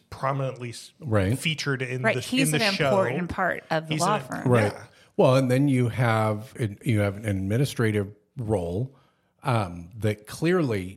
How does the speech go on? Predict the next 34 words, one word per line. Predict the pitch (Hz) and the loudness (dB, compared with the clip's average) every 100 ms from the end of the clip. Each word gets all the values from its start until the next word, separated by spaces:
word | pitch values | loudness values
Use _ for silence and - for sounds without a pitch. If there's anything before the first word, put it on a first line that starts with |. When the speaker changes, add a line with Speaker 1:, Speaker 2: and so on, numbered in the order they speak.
| - | -8
Speaker 2:
is | 107 101 95 - | -6 -4 -8 -8
an | 123 | -6
important | 98 95 - 123 - 95 - | -6 -4 -4 -4 -6 -12 -8
player | 110 98 87 90 - | -8 -6 -8 -10 -10
in | 98 | -10
the | 90 | -10
firm. | - 82 76 131 - | -12 -14 -10 -12 -12
Speaker 3:
Mm-hmm. | 170 180 143 | -12 -8 -4
Speaker 2:
And | 107 95 92 90 90 | -4 -4 -6 -8 -10
I, | 110 101 | -8 -8
quite | - - 107 - | -8 -10 -10 -6
frankly, | 123 135 123 95 | -2 -2 -2 -6
think | - 104 104 | -6 -8 -6
<laughs> | |
Corbin | - 180 - 135 | -2 2 2 4
Burnson's | - 143 - - 117 | 4 2 -2 -8 -8
character | - 151 - - | -4 -4 -4 -8
would | 143 117 | -6 -4
have | |
been | 127 120 | -4 -6
fired | - 107 113 | -6 -4 -4
a | 110 104 | -6 -8
long | 139 127 | -10 -8
time | 120 117 113 | -6 -4 -4
ago | 92 98 | -6 -8
if | 104 113 | -8 -10
it | 113 | -8
weren't | 110 - | -8 -6
for | 107 | -8
his | 101 | -8
assistant | 90 - 123 - 90 110 _ _ - | -6 -6 -6 -8 -10 -12 _ _ -8
Speaker 3:
Right. | 180 160 151 - - - 156 | -2 -2 -2 -6 -10 -10 -8
Speaker 2:
running | 113 117 110 104 | -2 -2 -2 -4
interference. | 107 - 120 101 98 117 - | -4 -6 -6 -6 -6 -8 -10